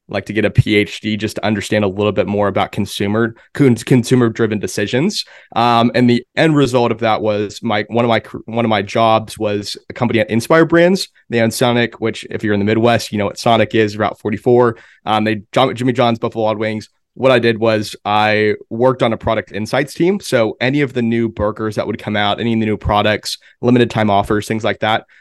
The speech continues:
we would actually work with the culinary team and push out a market research study, uh, an actual, like, taste test within certain markets.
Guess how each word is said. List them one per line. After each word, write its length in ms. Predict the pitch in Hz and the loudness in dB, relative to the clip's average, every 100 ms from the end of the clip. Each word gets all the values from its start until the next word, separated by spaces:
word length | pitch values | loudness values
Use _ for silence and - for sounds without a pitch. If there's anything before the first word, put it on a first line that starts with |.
| - | -4
we 80 | 131 | 2
would 100 | 147 | 4
actually 260 | 165 151 | 4 2
work 300 | 117 113 123 | 2 2 0
with 100 | 127 | -2
the 80 | 117 | -4
culinary 480 | - 110 120 110 104 | -4 -2 0 0 -4
team 440 | - 104 104 104 - _ - | -6 -6 -4 -6 -8 _ -2
and 140 | 113 | 2
push 200 | 131 113 | 2 4
out 100 | 117 | 2
a 40 | 104 | 2
market 240 | 107 - | 0 0
research 340 | 113 113 101 | -2 0 -4
study, 480 | - 117 113 117 107 _ _ - | 0 0 2 0 -2 _ _ -6
uh, 240 | 104 101 | -2 0
an 80 | 101 | 0
actual, 360 | 110 - 104 104 | -2 0 -2 -2
like, 220 | 98 - | -4 -6
taste 280 | - 117 - | -4 -4 -2
test 320 | 117 110 - | -2 -2 -4
within 280 | 110 107 104 | -6 -4 -4
certain 260 | - 101 95 | -2 -4 -2
markets. 640 | 95 101 196 202 - | -2 2 2 2 -8